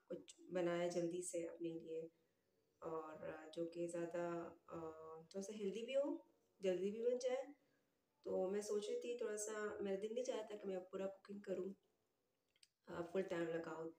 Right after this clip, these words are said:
एक दो घंटे। तो मैंने फिर सोचा कि मैं फ्राइज़ बनाऊँ, फ्रेंच फ्राइज़। तो फिर नहीं, मैंने कहा नहीं, उसमें बहुत ज़्यादा वो oily हो जाएगा, अ,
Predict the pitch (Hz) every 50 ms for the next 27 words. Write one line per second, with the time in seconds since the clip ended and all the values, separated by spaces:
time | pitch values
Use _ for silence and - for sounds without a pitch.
0 | _ - 165 160 160 165 165 160 160 160 - - 170 - - _ _ - - _
1 | _ _ _ _ _ _ - - 190 180 175 175 170 165 165 170 165 170 180 180
2 | 180 190 190 - 208 208 208 220 208 - 220 220 214 208 202 208 - - 208 190
3 | 196 196 208 202 202 202 196 196 196 190 185 185 185 185 190 - - - - -
4 | - 196 - 190 185 180 185 - - 185 180 175 180 180 - - - - 190 190
5 | 190 185 - - 196 180 185 180 202 202 - - - - 190 175 170 175 180 180
6 | 180 175 175 180 180 - 180 180 - 165 165 165 165 170 175 170 170 170 175 -
7 | - 180 175 - - _ _ _ _ _ _ _ _ _ - - 175 175 180 185
8 | 190 185 170 165 160 165 165 165 170 170 160 - - - - 170 165 160 156 160
9 | 170